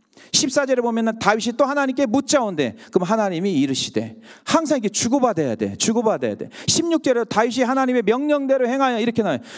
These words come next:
근데 지금 이 시대를 살고 있는 많은 크리스찬들이 어떻게 기도하는지 아십니까? 하나님 앞에 기도하고 결정은 자기들이 해.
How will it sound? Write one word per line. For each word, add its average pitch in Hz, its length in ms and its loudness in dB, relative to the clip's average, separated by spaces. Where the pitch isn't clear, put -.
근데 277 220 2
지금 269 360 0
이 240 120 0
시대를 285 300 0
살고 277 260 0
있는 262 120 0
많은 285 300 2
크리스찬들이 302 480 2
어떻게 269 220 0
기도하는지 262 440 0
아십니까? 233 600 -2
하나님 381 460 2
앞에 339 260 2
기도하고 302 580 0
결정은 285 680 0
자기들이 196 540 0
해. 104 240 -6